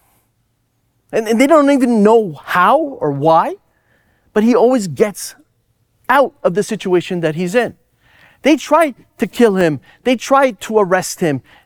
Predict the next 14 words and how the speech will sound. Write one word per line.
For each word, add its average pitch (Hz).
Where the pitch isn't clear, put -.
They 233
tried 262
over 269
and 185
over 247
and 175
over 208
again, 175
and 185
they 190
never 190
succeeded. 160
And 170
sometimes 285